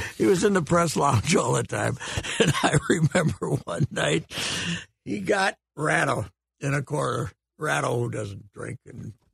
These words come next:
Reds, you know, was there, <laughs> B B S, and, and was telling him about how Green Bay was, it, it was during a, one of the recessions. It must have been, uh, I don't know which one, whatever, the last one we went through,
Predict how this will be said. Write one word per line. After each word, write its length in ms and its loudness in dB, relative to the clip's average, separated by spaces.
Reds, 360 -6
you 120 -6
know, 180 -6
was 240 -6
there, 180 -6
<laughs> 0 -
B 140 -2
B 120 0
S, 300 -2
and, 180 2
and 400 -2
was 200 -4
telling 340 4
him 80 2
about 420 4
how 300 2
Green 260 0
Bay 480 4
was, 440 0
it, 240 0
it 60 6
was 220 4
during 320 4
a, 220 0
one 180 2
of 60 2
the 100 2
recessions. 680 -4
It 100 -12
must 240 -4
have 80 -12
been, 360 -6
uh, 260 -14
I 100 -2
don't 160 -2
know 120 -6
which 220 -6
one, 280 -10
whatever, 340 -2
the 120 -6
last 280 0
one 200 -2
we 120 -4
went 200 -6
through, 160 -14